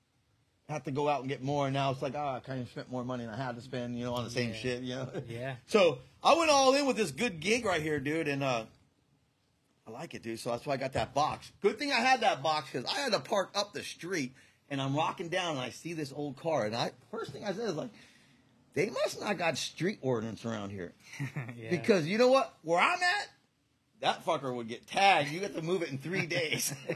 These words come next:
Speaker 2: Exactly. Yeah, no, you can park trailers out here, boats, and they don't even, they don't check.
Speaker 1: Nothing like that, huh?
Speaker 2: No. Yeah, that's a, that's a nineteen sixty Thunderbird that I got. And it runs, but I'm still kinda working on it. And,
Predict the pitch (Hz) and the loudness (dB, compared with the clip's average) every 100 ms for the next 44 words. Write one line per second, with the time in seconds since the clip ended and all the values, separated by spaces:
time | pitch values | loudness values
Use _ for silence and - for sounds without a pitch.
0 | - 494 - 523 - 523 523 427 494 494 | 2 2 6 4 4 2 0 0 2 2
1 | 202 - - 131 135 135 131 135 139 143 | 0 -10 -6 -2 -2 -2 -2 -4 -4 -8
2 | - 131 120 123 127 135 127 131 127 131 | -4 -4 -4 -6 -4 -4 -4 -4 -4 -4
3 | 131 113 113 127 123 110 107 110 110 110 | -6 -6 -6 -6 -8 -14 -12 -10 -10 -12
4 | 107 104 _ - 117 107 - 110 101 _ | -14 -16 _ -8 -6 -8 -12 -16 -18 _
5 | - _ _ _ _ - 135 123 92 90 | -20 _ _ _ _ -8 -8 -6 -10 -10
6 | 104 78 95 98 117 113 107 107 104 107 | -10 -10 -10 -10 -10 -10 -10 -10 -12 -16
7 | - 117 110 120 - 120 107 107 - 123 | -10 -8 -6 -8 -8 -8 -8 -10 -10 -10
8 | 123 117 131 131 113 123 - 113 101 117 | -6 -6 -6 -8 -10 -12 -12 -16 -10 -10
9 | 117 110 104 101 101 101 104 104 104 101 | -8 -10 -10 -10 -14 -12 -12 -10 -12 -16
10 | _ _ _ _ 127 170 131 151 151 135 | _ _ _ _ -4 -2 -2 -2 -2 -4
11 | 113 110 - 139 123 - 127 110 117 113 | -6 -10 -8 -6 -6 -6 -6 -6 -8 -8
12 | 113 110 107 110 107 101 98 | -8 -8 -8 -8 -10 -10 -14